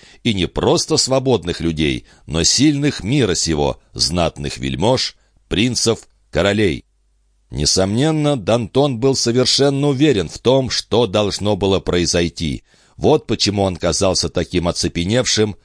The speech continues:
когда всех лихорадило в ночь, предшествовавшую кровавой заре десятого августа.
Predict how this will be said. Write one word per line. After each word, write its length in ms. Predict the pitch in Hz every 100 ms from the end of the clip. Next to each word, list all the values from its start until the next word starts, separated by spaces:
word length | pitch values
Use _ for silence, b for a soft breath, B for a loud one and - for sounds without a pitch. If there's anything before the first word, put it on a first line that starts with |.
| _
когда 360 | 78 80 92 90
всех 340 | - 98 85
лихорадило 680 | 85 82 87 104 104 98 87
в 100 | 69
ночь, 400 | 101 104 - - -
предшествовавшую 1080 | 87 95 - 104 90 - 95 92 - 92
кровавой 540 | 85 85 90 92 87 80
заре 420 | - 82 92 92
десятого 760 | 69 80 - 87 80 76 80 78
августа. 560 | 65 65 - - 50